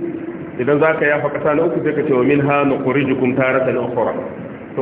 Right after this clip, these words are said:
wannan yace fala asla lahu, ba shi da wani asali. Babu wani zikiri, babu wata addu'a da ake lokacin da za a yafa wannan kasa makabari din bayan an gama binne mamaci.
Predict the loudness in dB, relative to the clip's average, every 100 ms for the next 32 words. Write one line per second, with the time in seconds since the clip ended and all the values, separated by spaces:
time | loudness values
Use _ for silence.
0 | 2 4 4 6 6 6 4 2 0 -2
1 | -2 0 2 4 4 2 2 0 -2 -2
2 | -2 -2 0 2 2 2 2 0 0 -2
3 | -4 -8 -8 -6 2 4 4 4 4 6
4 | 4 2 0 2 2 4 4 4 4 4
5 | 2 2 0 0 -2 0 0 2 0 0
6 | -2 0 2 2 2 2 0 0 2 2
7 | 4 2 4 2 4 2 0 0 0 2
8 | 2 0 -4 -8 -6 -4 0 2 4 2
9 | 0 2 2 2 2 0 4 4 4 2
10 | 0 -2 0 2 2 2 2 2 0